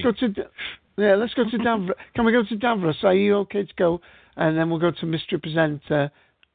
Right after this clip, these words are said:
Speaker 2: after. Uh, oh, hang on a minute. Just one for, for Perry. Did you say you haven't got long with us?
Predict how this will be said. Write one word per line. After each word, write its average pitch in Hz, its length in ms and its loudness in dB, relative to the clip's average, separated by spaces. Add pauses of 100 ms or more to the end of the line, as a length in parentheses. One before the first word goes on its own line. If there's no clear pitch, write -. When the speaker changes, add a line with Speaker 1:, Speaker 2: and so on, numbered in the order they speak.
(160)
Speaker 2:
after. 135 460 -2 (520)
Uh, - 140 2
oh, 214 220 2
hang 220 160 2
on 202 100 2
a 160 40 0
minute. 151 260 0
Just 196 180 -6
one 202 280 0
for, 185 100 -4 (140)
for 165 140 -4 (320)
Perry. 233 280 4
Did 202 160 -4
you 226 140 -2 (100)
say 214 140 6
you 208 120 2
haven't 208 240 -4
got 208 180 -4
long 214 240 0
with 139 140 0
us? 135 140 -2